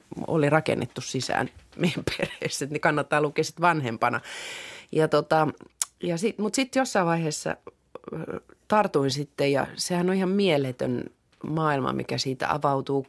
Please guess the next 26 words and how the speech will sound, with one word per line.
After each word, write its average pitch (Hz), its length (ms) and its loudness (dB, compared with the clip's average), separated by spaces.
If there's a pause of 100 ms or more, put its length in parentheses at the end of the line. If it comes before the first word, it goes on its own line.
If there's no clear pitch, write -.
koska, 220 520 2 (720)
ja 147 80 2
varsinkin 160 400 4
sitten, 135 360 0
kun - 140 -6
mä 123 100 0
tein 131 160 0
gradun, 156 520 2 (280)
ö, 71 220 -4 (300)
isoisän 139 540 0
muistelmasarjasta, 143 1120 2
niin, 131 360 0 (400)
niin 131 560 0 (440)
yhtäkkiä 160 440 0
mä 139 100 4
ymmärsin 147 480 2
itseäni - 720 0 (240)
niin 139 340 2 (140)
paljon, 117 380 0
paljon - 340 -2 (140)
enemmän. 123 380 -6
Et 143 100 -6
mun 165 120 0
mielestä 165 300 -2
kaikilla 170 600 2
pitäisi 123 500 -4